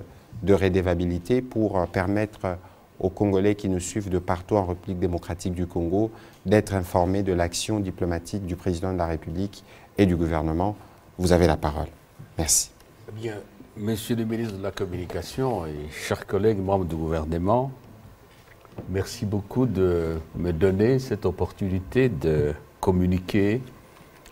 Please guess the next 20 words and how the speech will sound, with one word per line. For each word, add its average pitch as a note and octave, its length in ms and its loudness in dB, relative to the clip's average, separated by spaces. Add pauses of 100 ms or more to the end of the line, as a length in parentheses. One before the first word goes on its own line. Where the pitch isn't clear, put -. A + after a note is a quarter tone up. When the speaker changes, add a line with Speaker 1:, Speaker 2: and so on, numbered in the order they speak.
(140)
Speaker 2:
à F2 140 0
travers, F#2+ 640 4
euh, D#2+ 160 2
le D#2 140 -2
peuple F2 260 -4
congolais, E2+ 640 2 (220)
à, E2+ 180 0 (460)
avec G#2 380 2
le A2 100 4
peuple G#2+ 220 0
congolais, F2+ 540 0 (880)
à D#2 80 -10
travers, G2 600 2
euh, E2+ 460 2
la F2+ 240 2
R E2+ 60 -4
T - 140 -4
N F2+ 120 -2
C A2 440 -2 (880)
et A2 460 4